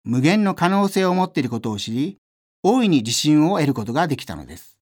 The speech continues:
そして神は善なるものしか創造されないのだから、たとえうまくいかないこと、辛いと思うことがあっても、すべては良い方向へ行くようにできているのだという確信を得ることができたのです。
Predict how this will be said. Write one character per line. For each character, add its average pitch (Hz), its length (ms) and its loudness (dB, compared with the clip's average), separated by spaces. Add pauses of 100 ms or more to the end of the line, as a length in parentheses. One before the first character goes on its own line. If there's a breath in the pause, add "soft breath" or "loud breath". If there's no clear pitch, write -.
(760)
そ - 200 0
し - 120 -2
て 170 340 2
神 196 260 2
は 156 180 4
善 185 240 2
な 190 100 0
る 151 60 2
も 143 100 4
の 135 100 2
し - 100 -6
か 151 300 0 (100)
創 170 280 0
造 175 160 2
さ 165 140 0
れ 175 100 0
な 185 100 2
い 180 60 2
の 123 100 0
だ 120 80 -8
か 135 100 -2
ら、 92 200 -6 (580)
た 160 140 0
と 208 160 2
え 214 120 2
う 190 120 2
ま 240 140 4
く 131 120 -4
い 117 60 -4
か 139 140 -2
な 147 140 2
い 143 60 0
こ 135 120 -6
と、 131 260 -4 (360)
辛 175 180 2
い 156 60 -2
と 131 100 -6
思 147 160 2
う 165 40 -2
こ 143 120 -4
と 120 100 -6
が 104 100 -4
あ - 40 -2
っ 135 40 -14
て 131 160 -6
も、 135 300 -4 (400)
す - 200 -2
べ 214 120 4
て 185 100 0
は 143 140 2
良 180 160 4
い 165 60 4
方 147 220 0
向 156 220 0
へ - 80 -4
行 139 100 -2
く 190 60 2
よ 220 120 4
う 190 60 4
に 127 180 2
で 185 120 0
き 202 160 0
て 160 120 2
い 139 40 4
る 131 80 2
の 120 60 -2
だ 113 100 -4
と 117 100 -8
い 143 200 0
う 190 80 -6 (300)
確 156 220 -2
信 226 260 0
を - 20 -
得 233 100 4
る 196 60 2
こ - 100 -4
と 131 80 -4
が 180 220 0
で 131 100 -4
き 120 80 -6
た 107 100 -8
の 85 120 -10
で 71 100 -18
す。 - 240 -20